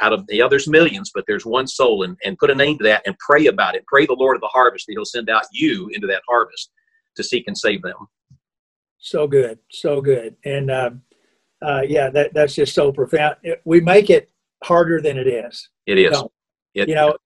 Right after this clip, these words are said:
Speaker 2: the gospel, really, when you break it down, the gospel is very simple.
Speaker 1: Yep.
Speaker 2: And, and we self-talk our things out of so much stuff. And, uh, <laughs> that's a, that negative guy I got up here. I gotta get rid of him, right?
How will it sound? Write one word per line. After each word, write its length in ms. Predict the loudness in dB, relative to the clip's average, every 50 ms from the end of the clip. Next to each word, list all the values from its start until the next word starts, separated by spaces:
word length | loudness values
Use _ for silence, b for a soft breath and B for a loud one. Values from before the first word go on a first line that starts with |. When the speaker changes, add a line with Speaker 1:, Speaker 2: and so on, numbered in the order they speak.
| _ _ _ _ -2
Speaker 2:
the 80 | -2
gospel, 580 | 0 2 2 2 0 0 -2 0 0 0 0 0
really, 300 | 2 4 6 6 6 4
when 140 | 4 0 -4
you 100 | -6 -4
break 240 | -2 -2 -2 0 -2
it 60 | 0
down, 260 | 0 0 -2 -2 -4
the 100 | -8 -6
gospel 720 | -4 -2 0 0 0 -2 -4 -4 -4 -2 -2 -2 -4 -6 _ _ _ _ _ _ _
is 220 | -4 -4 -4 -4 0
very 540 | 2 4 4 4 4 4 2 2 0 -2 -10
simple. 640 | -16 -2 0 2 2 2 0 -4 -8 -10 -12 -18 _ _ _ _ _ _ _ _ -8
Speaker 1:
Yep. 160 | -6 -4 -2
Speaker 2:
And, 220 | -2 -4 -4 -6 -10 _ -20 -20 -20 _ _
and 160 | -6 -4 -2
we 340 | 2 4 4 4 4 0 -4 _ _ _ _ _ _ _ -18
self-talk 800 | -14 -6 0 2 2 2 2 0 -4 -2 -2 0 0 0 0 -2
our 120 | -2 -2
things 380 | -2 -4 -6 -6 -8 -8 -6 -4
out 180 | -4 -4 -4 -6
of 100 | -6 -6
so 220 | -4 -2 -2 -2
much 300 | -2 -4 -6 -8 -8 -12
stuff. 500 | -10 -8 -6 -6 -6 -8 -10 -16 -20 _ _ _ -4
And, 260 | -2 -2 -2 -4 -4
uh, 140 | -6 -6 -8 -12
<laughs> 40 | _ _ _ _ _ _ _ _ _ -2
that's 240 | 0 0 0 0 -2
a, 60 | -6 -8 -10 -6 -2
that 220 | 0 0 0 2
negative 420 | 4 4 6 6 6 4 4 4
guy 200 | 4 2 4 2
I 60 | 2 0
got 200 | 0 0 0 0
up 140 | -2 0
here. 240 | 2 2 2 2 2 -2
I 80 | -4 -2
gotta 180 | -2 -2 0
get 200 | 0 0 2 4
rid 160 | 4 4 4
of 140 | 4 2 -2
him, 120 | -4 -6 -6
right? 240 | -6 -8 -8 -10